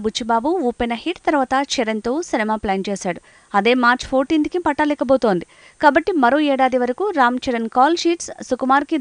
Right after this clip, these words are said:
దొరికే ఛాన్స్ లేదు. ఎంతైనా సుకుమార్ శిష్యుడే బుచ్చిబాబు కాబట్టి ఆ కాంబినేషన్కి లెక్కల మాస్టారు అడ్డు రాడనే అంటున్నారు. చరణ్తో సుకుమార్ సినిమా సెట్స్ పైకి వెళ్లటం కష్టం కాబట్టి చిరుతో సుకుమార్ ప్రాజెక్టు పట్టాలెక్కేలా ఉందట.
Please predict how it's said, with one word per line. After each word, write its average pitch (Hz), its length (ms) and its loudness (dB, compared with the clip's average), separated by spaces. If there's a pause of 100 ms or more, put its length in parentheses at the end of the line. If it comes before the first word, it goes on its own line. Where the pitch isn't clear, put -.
దొరికే 233 260 -4 (140)
ఛాన్స్ 302 340 -2
లేదు. 175 180 -2 (460)
ఎంతైనా 277 300 4 (100)
సుకుమార్ 269 520 4
శిష్యుడే 277 400 2 (120)
బుచ్చిబాబు 262 600 4
కాబట్టి 285 340 2 (440)
ఆ 302 40 12 (100)
కాంబినేషన్కి 311 680 0 (100)
లెక్కల 285 280 -2 (100)
మాస్టారు 254 460 0 (300)
అడ్డు 202 260 2
రాడనే 254 380 2
అంటున్నారు. 254 360 2 (100)
చరణ్తో 339 340 4 (120)
సుకుమార్ 349 440 2
సినిమా 311 240 4 (120)
సెట్స్ - 260 -4
పైకి 269 260 0
వెళ్లటం 247 320 0 (140)
కష్టం 269 280 -2 (120)
కాబట్టి 254 380 2 (200)
చిరుతో 311 340 -4 (140)
సుకుమార్ 320 420 0
ప్రాజెక్టు 269 380 0 (100)
పట్టాలెక్కేలా 320 640 0
ఉందట. 269 220 0